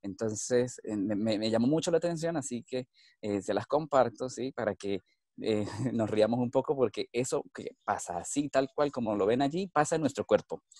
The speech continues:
Tal vez no con, con estas mismas caras, ni tampoco con esa misma, eh, em, eh, chiste con el que se cuenta la historia, pero sí, em, eh, ocurre,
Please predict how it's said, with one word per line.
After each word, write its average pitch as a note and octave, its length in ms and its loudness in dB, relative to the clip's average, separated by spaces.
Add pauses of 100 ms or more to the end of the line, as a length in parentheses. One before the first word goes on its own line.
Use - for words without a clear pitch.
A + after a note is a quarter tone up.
(200)
Tal F#2+ 180 6
vez F#2+ 180 6
no F#2+ 180 0
con, G2 220 2 (200)
con G2+ 160 2
estas G2 220 0
mismas F#2 280 -2 (100)
caras, B2+ 500 8
ni G#2 80 -2
tampoco G2 440 -2
con G2+ 140 2
esa G#2 200 -2
misma, G#2+ 320 -2 (320)
eh, G#2 340 6
em, F#2+ 800 2 (800)
eh, G2 200 2
chiste - 580 6
con A#2+ 160 4
el G2+ 120 4
que G2+ 80 0
se - 140 -4
cuenta D3 280 6
la D#3+ 80 8
historia, E3 460 2 (300)
pero A2 280 8
sí, C#3+ 540 2
em, F#2+ 560 2 (580)
eh, G#2 160 0 (140)
ocurre, G#2+ 600 6